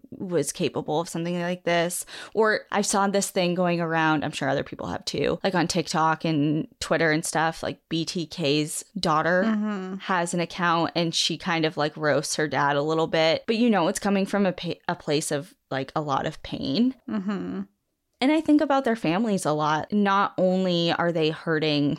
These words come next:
Speaker 1: their victims and their victims' families, they're hurting literally everyone who has ever known them.
Speaker 2: Yeah, it, it, it's so true. And it's hard. I do I do hear what you're saying about the families, because I feel like families are often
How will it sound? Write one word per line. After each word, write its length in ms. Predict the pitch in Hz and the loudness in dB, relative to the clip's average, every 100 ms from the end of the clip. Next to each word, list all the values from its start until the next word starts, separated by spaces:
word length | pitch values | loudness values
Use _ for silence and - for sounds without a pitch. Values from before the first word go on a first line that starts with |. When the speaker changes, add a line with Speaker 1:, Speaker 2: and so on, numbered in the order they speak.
| - | -2
Speaker 1:
their 200 | 190 175 | 2 2
victims 520 | 175 196 175 160 180 | 2 0 0 0 2
and 100 | 185 | 2
their 140 | 165 | 2
victims' 500 | 156 180 180 175 160 | 2 0 0 -2 0
families, 680 | - 139 143 90 143 180 - | -2 -4 -4 -4 -4 -4 -4
they're 160 | - 208 | 0 0
hurting 440 | - 180 190 208 | 2 2 2 2
literally 480 | 180 165 180 196 185 | 2 2 4 2 2
everyone 460 | 170 170 165 170 180 | 0 0 0 0 -2
who 120 | 175 | -2
has 140 | 180 143 | -2 -2
ever 280 | - 151 | -2 -2
known 280 | 143 135 143 | -2 -2 -2
them. 240 | - - - - | -2 -6 -12 -8
Speaker 2:
Yeah, 380 | 208 202 202 202 - | -2 0 0 -4 -2
it, 60 | |
it, 420 | 262 233 233 233 - _ 226 | 0 2 2 0 -4 _ -2
it's 200 | 247 - | -2 0
so 300 | 254 233 226 | 2 2 2
true. 600 | - 214 202 196 180 185 - | 0 0 2 4 2 -2 0
And 140 | 277 | 2
it's 160 | 294 285 | 4 2
hard. 420 | - 220 233 269 - | 2 2 4 2 2
I 140 | 262 | 2
do 640 | 254 262 262 277 285 269 - _ - | 2 4 4 4 4 0 -4 _ -6
I 320 | 208 208 202 | -4 -4 -6
do 160 | - 196 | -4 -4
hear 200 | 196 180 | -2 -2
what 120 | 170 | 0
you're 100 | 165 196 | -2 -2
saying 300 | 185 170 170 | -2 -2 -2
about 280 | 165 160 | -2 -2
the 80 | 196 | -6
families, 640 | 196 170 165 170 180 190 | -4 -4 -2 -4 -4 -4
because 360 | - 180 - 196 | -4 -6 -6 -4
I 80 | 190 | -6
feel 220 | - 185 | -4 -2
like 180 | 185 190 | -2 -4
families 480 | 175 165 175 180 190 | -4 -2 -4 -2 -2
are 120 | 180 | -2
often 720 | - 175 180 - 180 170 185 | -2 -2 -4 -4 -2 -2 -6